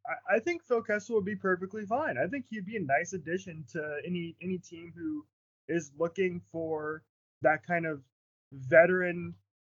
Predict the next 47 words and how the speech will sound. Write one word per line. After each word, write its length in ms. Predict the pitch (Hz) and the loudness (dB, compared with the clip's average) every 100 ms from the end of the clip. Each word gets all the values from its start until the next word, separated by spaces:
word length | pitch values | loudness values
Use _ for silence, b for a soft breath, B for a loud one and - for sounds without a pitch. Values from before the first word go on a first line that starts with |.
| _ | _
scorer 720 | - - - 147 156 175 180 165 | -20 -12 0 4 6 4 2 0
who 340 | 151 147 147 - _ _ _ | -2 -2 -6 -12 _ _ _
can 140 | - 170 | -2 4
help 220 | 180 180 | 6 6
you 120 | 180 | 4
out 140 | 165 180 | 6 4
on 80 | |
the 60 | 185 | 2
power 340 | 165 151 170 | 4 6 6
play, 400 | 175 185 185 226 208 | 4 0 0 0 -6
which 240 | 165 156 160 | -8 -8 -6
is, 200 | 143 131 | -8 -4
uh, 60 | 156 | -4
you 160 | 156 | -2
know, 120 | 165 151 | -4 -4
has 180 | 151 147 | -4 -2
always 260 | 156 160 151 | -2 -2 -4
been 180 | 160 151 | -6 -6
Phil 180 | 156 147 | -8 -2
Kessel's, 500 | 147 - 147 139 123 _ _ _ _ _ _ _ _ _ _ _ _ 139 | -2 -2 -12 -14 -16 _ _ _ _ _ _ _ _ _ _ _ _ 0
um, 420 | 139 123 123 123 - - | 2 2 -2 -10 -14 -4
biggest 280 | 160 147 135 | -4 -2 0
asset. 460 | 127 139 - 277 - _ _ _ _ _ _ | 2 2 0 -4 -4 _ _ _ _ _ _
And 380 | 165 180 185 180 - _ | 0 2 2 -2 -6 _
he's 220 | - 185 175 | -6 -4 2
not, 260 | 302 226 | 4 4
he's 220 | 175 190 | 2 -2
not, 240 | 208 269 208 | -2 0 2
like, 220 | 165 143 - _ _ _ _ _ _ _ | 2 0 -8 _ _ _ _ _ _ _
over 260 | 196 190 131 | 6 6 2
the 80 | 101 | -2
hill 180 | 160 226 | 2 4
by 200 | 139 120 | 4 0
any 140 | 127 127 | -2 -4
means 280 | 131 165 | -2 -4
in 100 | 143 | -6
terms 220 | 127 156 135 | -6 -4 -4
of, 60 | |
like, 160 | 120 127 | -8 -4
oh, 160 | 156 147 | 0 0
he's 100 | 151 | -2
just 160 | 151 | -2
out, 140 | 156 160 | 0 2
he's 120 | 160 | 0
just 140 | 151 | 0
out 200 | 147 143 | 2 2
there, 220 | 147 147 | 0 -2